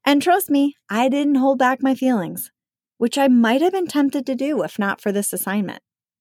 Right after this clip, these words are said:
After three hours of intense pushing, when a nurse told me to push harder,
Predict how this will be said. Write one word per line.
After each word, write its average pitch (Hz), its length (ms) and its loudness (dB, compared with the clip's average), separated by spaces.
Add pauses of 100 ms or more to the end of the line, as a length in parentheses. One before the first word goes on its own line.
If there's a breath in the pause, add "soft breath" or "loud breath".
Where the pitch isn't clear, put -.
(920 soft breath)
After 190 240 -4
three 262 320 0
hours 262 300 4
of 220 120 2
intense 226 380 0
pushing, 262 540 0
when 208 100 2
a 185 80 0
nurse 214 340 -2
told 226 220 0
me 240 120 4
to 180 80 -4
push - 280 -4
harder, 220 480 0